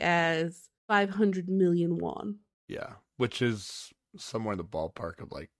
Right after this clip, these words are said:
Speaker 1: Half a million dollars. Uh, a little bit less. The, the shortcut I always use for converting won to U S D is just take off three zeros.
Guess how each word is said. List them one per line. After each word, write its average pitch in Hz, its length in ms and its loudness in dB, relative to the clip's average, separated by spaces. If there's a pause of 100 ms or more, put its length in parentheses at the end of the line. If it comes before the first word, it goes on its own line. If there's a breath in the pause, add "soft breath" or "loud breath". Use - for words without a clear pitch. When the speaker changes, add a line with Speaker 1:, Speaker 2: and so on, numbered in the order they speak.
(440)
Speaker 1:
Half 190 180 -6
a - 40 2
million 170 640 4
dollars. 156 500 2
Uh, 240 80 8
a 240 120 6
little 247 320 6
bit 185 140 6
less. 165 180 4 (460 loud breath)
The, 269 140 4
the 262 140 4
shortcut 302 440 6
I 240 140 12
always 226 240 10
use 208 280 0
for 202 160 4
converting 180 540 0
won 170 300 2
to 180 120 0
U 170 220 0
S 175 160 -4
D 165 200 -6
is 170 160 -8
just 170 260 -10
take 170 200 -6
off 160 180 -4
three 151 180 -6
zeros. - 580 -6